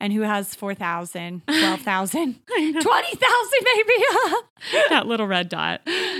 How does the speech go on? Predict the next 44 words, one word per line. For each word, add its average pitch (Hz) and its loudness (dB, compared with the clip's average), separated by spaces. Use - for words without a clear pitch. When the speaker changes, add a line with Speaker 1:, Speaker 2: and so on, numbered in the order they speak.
Speaker 2:
I 208 -2
know. 175 -2
It 240 2
is, 269 -2
like, 220 -8
at 196 0
an 202 -4
all 185 -4
new 185 -6
level 180 -10
now 180 -6
with 196 -8
the 185 -8
junk, 196 -4
the 185 -8
spam. 180 -4
Speaker 1:
Oh, 214 2
the 180 -6
junk. 160 -10
Speaker 2:
I 214 0
mean, 214 -2
I'm 247 2
so 190 0
rude 175 -4
to 196 -12
people 185 -10
now 180 -6
when 190 -4
it - -6
comes 180 -6
to 190 -10
stores. 180 -8
I'm 196 -6
like, 190 -6
"No, 269 -4
I'm 254 -6
not 247 -6
giving 202 -8
you 202 -8
my 196 -6
email 208 -4
<laughs> 226 -2
address." - -6
Speaker 1:
Yeah. 262 -2